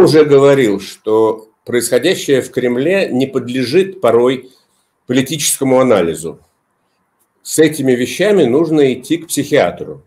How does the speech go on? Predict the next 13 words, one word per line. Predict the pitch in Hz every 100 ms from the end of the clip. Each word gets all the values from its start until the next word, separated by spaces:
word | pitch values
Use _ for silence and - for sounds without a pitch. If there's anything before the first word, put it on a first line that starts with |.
| _ _ -
ну | 185
или | 165
к |
психоаналитику. | - 160 147 135 123 98 80 - _ _ _ _ _ - - _ _ _ _ _ _ _ _ _ _ _ _ _ _ -
Я | 95 110
правда | - 139 143 131
не | 117
знаю. | 92 82 78 - _ _ _ _ -
Но |
есть | 117 117 123 151 117
вещи | 165 - 139
совершенно | - 113 - 143 131
очевидные. | 127 127 117 107 87 85 76 80 80